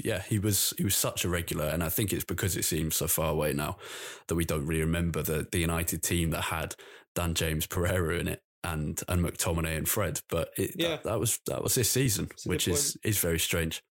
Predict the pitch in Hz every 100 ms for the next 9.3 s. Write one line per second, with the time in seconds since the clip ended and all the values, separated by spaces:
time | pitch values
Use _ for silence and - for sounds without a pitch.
0 | _ _ _ _ - - 165 156 175 190
1 | 160 147 170 165 131 123 151 139 - 151
2 | 156 - - - _ - 233 226 254 262
3 | - 196 247 214 254 262 214 170 156 -
4 | 196 - 151 143 - - 156 156 151 156
5 | 147 165 170 135 - 71 - - - -
6 | - 156 147 127 127 117 90 - _ _
7 | - 156 151 160 151 160 160 - - -
8 | 135 139 135 - - 95 147 143 - 147
9 | 143 143 117